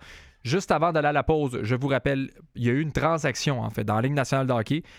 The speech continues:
Transaction entre l'Avalanche du Colorado et les Rangers de New York. L'Avalanche est allé chercher les services de Ryan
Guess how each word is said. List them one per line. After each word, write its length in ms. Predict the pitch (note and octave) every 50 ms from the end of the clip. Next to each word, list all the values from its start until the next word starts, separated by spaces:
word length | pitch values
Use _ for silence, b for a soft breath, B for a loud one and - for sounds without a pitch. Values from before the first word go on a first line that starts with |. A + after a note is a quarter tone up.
| B B B B
Transaction 480 | - C#3+ D3+ D3+ D3 D#3 - - F#3+ F#3
entre 200 | D#3+ B2+ - B2+
l'Avalanche 400 | B2+ C#3+ D3+ E3+ E3+ F3 F3 -
du 40 | -
Colorado 460 | - D3 C#3 C3 C3+ C3 D3 E3+ -
et 80 | - C3+
les 100 | B2 B2
Rangers 600 | A#2+ B2+ C#3 C#3 C3+ B2 C#3+ D3 D3 C3 A#2+ A2
de 160 | A2+ A2+ B2+ B2
New 140 | A#2+ A#2
York. 320 | A2+ A#2+ C#3+ D#3+ - - - b b b b b b b -
L'Avalanche 460 | B2+ C3+ C#3 E3 F3+ G#3 G#3 F3+ -
est 40 | C#3
allé 140 | D3 C#3+ C#3+
chercher 380 | C#3 - D3 B2 - - F#3 F3
les 80 | D#3
services 420 | - - C#3+ B2 C3 D#3+ F3 D#3 C3+
de 80 | C3+
Ryan 420 | B2+ B2 C#3+ D3 D#3 E3 E3 F#3